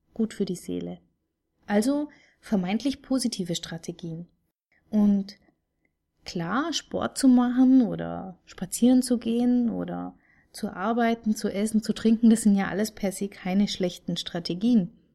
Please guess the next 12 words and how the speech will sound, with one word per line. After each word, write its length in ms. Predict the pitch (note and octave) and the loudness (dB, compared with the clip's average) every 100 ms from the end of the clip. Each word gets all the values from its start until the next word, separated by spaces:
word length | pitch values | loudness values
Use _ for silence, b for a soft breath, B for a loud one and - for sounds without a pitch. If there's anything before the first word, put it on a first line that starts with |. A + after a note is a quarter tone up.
| _ | _
Da 80 | F#3+ | -10
kommt 260 | - G3+ G3+ | -2 0 0
es 120 | F#3+ | -2
immer 240 | G3+ F#3+ | -2 -2
auf 80 | F#3 | -6
das 240 | - F3+ | -8 -6
Maß 440 | F#3+ F3+ F#3+ A3 - | -6 -6 -6 -6 -8
an. 280 | F#3 F3+ F#3 b b b b b - | -12 -12 -12 b b b b b -8
Aber 580 | G3 F#3+ F#3 F#3 F#3 F#3+ b _ _ _ - | -2 -2 0 -2 -4 -8 b _ _ _ -10
sie 180 | - | -2
lenken 500 | F3+ F3 G3+ C4 B3+ | -2 0 0 2 2
uns 360 | A#3+ A#3 - - | 4 2 0 -14